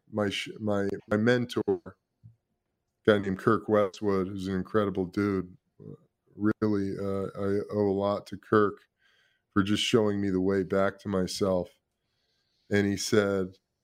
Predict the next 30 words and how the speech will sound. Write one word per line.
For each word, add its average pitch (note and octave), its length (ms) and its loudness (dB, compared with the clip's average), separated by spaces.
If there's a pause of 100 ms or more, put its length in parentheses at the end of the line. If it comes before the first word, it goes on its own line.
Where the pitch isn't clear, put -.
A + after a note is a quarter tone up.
(160)
"Eb, A2+ 160 4
you A2 80 0
need B2 160 0
to A#2 120 0
learn A2+ 200 0
about G#2+ 300 0
your G2 100 -4
lineage. G2+ 480 -2
You G#2 300 -2
need A2 180 -4
to G2+ 80 -2
learn G2+ 220 -2
about G2 240 0
who G#2 120 0
you G2 220 0
are, G#2+ 160 2
'cause G2+ 160 -4
you G2+ 140 -4
come G#2+ 260 2
from G2+ 200 -4
a F#2+ 40 2
line G#2 460 0
of, F#2 260 -4 (540)
of F2+ 100 2
mystics G#2+ 680 0
and F2+ 140 0
shamans G2+ 640 0
and F2+ 180 -2
witches G#2 560 -2
and, E2+ 200 -6